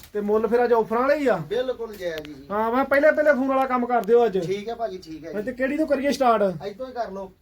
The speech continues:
Speaker 1: ਠੀਕ ਆ ਜੀ।
Speaker 2: ਸੱਜਰ ਸੂਈ ਤੋਂ।
Speaker 1: ਠੀਕ ਆ, ਤੇ
Speaker 2: ਹਾਂਜੀ।
Speaker 1: ਇਹਦਾ ਬੱਚਾ ਮਗਰ ਤੇ ਕਿੰਨਾ ਦੁੱਧ ਜੇ?
Speaker 2: ਇਹਦੇ ਕੋਲ ਦੁੱਧ ਭਾਜੀ ਦਸ ਕਿਲੋ ਜੇ।
Speaker 1: ਠੀਕ ਆ, ਤੇ ਬੱਚਾ
Speaker 2: ਤੇ
Speaker 1: ਕੀ ਆ ਗਿਆ ਜੇ
Speaker 2: ਇਹਦੇ
Speaker 1: ਮਗਰ?
Speaker 2: ਮਗਰ ਵੱਛੀ ਜੇ।
Speaker 1: ਠੀਕ ਆ ਜੀ, ਲਓ ਜੀ ਵੀਰ ਜੀ,
Speaker 2: ਹਾਂਜੀ।
Speaker 1: ਵੱਛੀ ਦਾ ਕੋਈ ਅੰਦਾਜ਼ਾ ਲਾ ਲਿਆ ਆਪਣੇ ਹਿਸਾਬ ਕਿਤਾਬ ਨਾਲ ਹੀ, ਚਲੋ ਭਰਾ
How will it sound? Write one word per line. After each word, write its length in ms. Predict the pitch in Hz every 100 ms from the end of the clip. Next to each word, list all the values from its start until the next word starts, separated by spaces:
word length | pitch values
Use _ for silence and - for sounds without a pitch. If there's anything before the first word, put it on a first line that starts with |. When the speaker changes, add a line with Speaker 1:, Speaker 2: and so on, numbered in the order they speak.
| -
Speaker 1:
ਠੀਕ 120 | 190
ਆ 100 | 196
ਜੀ। 100 | 196
Speaker 2:
ਸੱਜਰ 220 | 175 165
ਸੂਈ 240 | 151 160
ਤੋਂ। 140 | 147 143 - _
Speaker 1:
ਠੀਕ 300 | - 190 190
ਆ, 140 | 190 185
ਤੇ 260 | 196 202
Speaker 2:
ਹਾਂਜੀ। 120 | 214
Speaker 1:
ਇਹਦਾ 160 | 220 254
ਬੱਚਾ 460 | 240 - 247 247 240
ਮਗਰ 220 | 240 240
ਤੇ 100 | 247
ਕਿੰਨਾ 220 | 254 240
ਦੁੱਧ 160 | 233 226
ਜੇ? 280 | 226 190 170 - 202
Speaker 2:
ਇਹਦੇ 160 | 220
ਕੋਲ 160 | 247 247
ਦੁੱਧ 220 | 196 202
ਭਾਜੀ 260 | 240 233 214
ਦਸ 260 | 208 170
ਕਿਲੋ 240 | - 170 170
ਜੇ। 180 | 151 110 -
Speaker 1:
ਠੀਕ 320 | 202 202 196
ਆ, 200 | 208 185 165
ਤੇ 60 | 220
ਬੱਚਾ 260 | 208 214 247
Speaker 2:
ਤੇ 60 |
Speaker 1:
ਕੀ 100 | 226
ਆ 100 | 269
ਗਿਆ 80 | 247
ਜੇ 60 | 233
Speaker 2:
ਇਹਦੇ 80 |
Speaker 1:
ਮਗਰ? 200 | 226 208
Speaker 2:
ਮਗਰ 140 | 180 214
ਵੱਛੀ 340 | 196 - 180
ਜੇ। 160 | 165 123 - -
Speaker 1:
ਠੀਕ 320 | 185 175 170
ਆ 40 |
ਜੀ, 60 | 165
ਲਓ 160 | 165
ਜੀ 120 | 170 175
ਵੀਰ 120 | 165
ਜੀ, 60 |
Speaker 2:
ਹਾਂਜੀ। 80 | 190
Speaker 1:
ਵੱਛੀ 260 | 180 180 190
ਦਾ 100 | 202
ਕੋਈ 120 | 202
ਅੰਦਾਜ਼ਾ 380 | 202 175 170 190
ਲਾ 120 | 196
ਲਿਆ 160 | 180 208
ਆਪਣੇ 200 | 185 190
ਹਿਸਾਬ 240 | 190 196
ਕਿਤਾਬ 240 | 170 151
ਨਾਲ 120 | 156 185
ਹੀ, 80 |
ਚਲੋ 160 | 175 190
ਭਰਾ 300 | 185 196 175